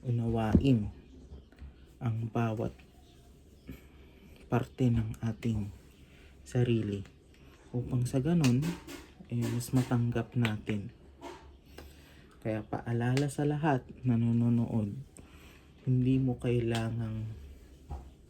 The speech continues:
sundin yung mga nakikita o yung mga bagay na kailangan mong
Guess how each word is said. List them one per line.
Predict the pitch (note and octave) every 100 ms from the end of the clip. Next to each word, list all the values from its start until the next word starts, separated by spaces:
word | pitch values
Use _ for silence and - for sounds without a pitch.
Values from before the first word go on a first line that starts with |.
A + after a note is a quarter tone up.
| - - - - - - - - - - - - - - - - - -
sundin | - C#3 B2+ B2 C3+ C3+ A2+ G#2+ - - - - - -
yung | C3+ B2
mga | B2 A#2+ A#2+ A#2
nakikita | - A#2+ - A#2 A2 A#2 A2 - - - - -
o | C3 B2+
yung | B2 A#2+
mga | B2 A#2 A#2 A2+
bagay | A#2+ A2+ A2 A2+ A2
na | A2 G#2 G2+ - - - - - -
kailangan | C3 C3 C3 B2+ A#2+ A#2+ A2+
mong | A2+ A2+ A2 A2 -